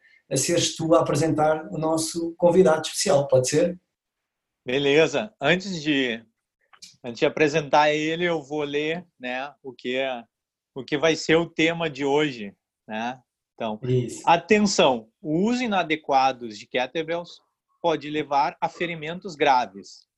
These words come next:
Speaker 2: Antes de começar a treinar com os melhores equipamentos de resistência e força do mundo,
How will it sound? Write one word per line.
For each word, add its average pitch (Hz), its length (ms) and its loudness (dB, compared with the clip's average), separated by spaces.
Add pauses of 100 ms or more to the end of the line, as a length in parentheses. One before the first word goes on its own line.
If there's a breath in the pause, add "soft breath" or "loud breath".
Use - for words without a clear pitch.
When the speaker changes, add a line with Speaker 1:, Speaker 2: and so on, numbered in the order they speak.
(200)
Speaker 2:
Antes 220 340 -4
de 185 100 -8
começar 160 520 -2
a 143 80 -2
treinar 135 680 -8
com 147 160 -6
os 143 140 -8
melhores 139 480 -2
equipamentos 127 880 -6
de 107 80 -14
resistência 110 760 -8
e 98 60 -10 (140)
força 143 440 4
do 117 140 2
mundo, 127 440 0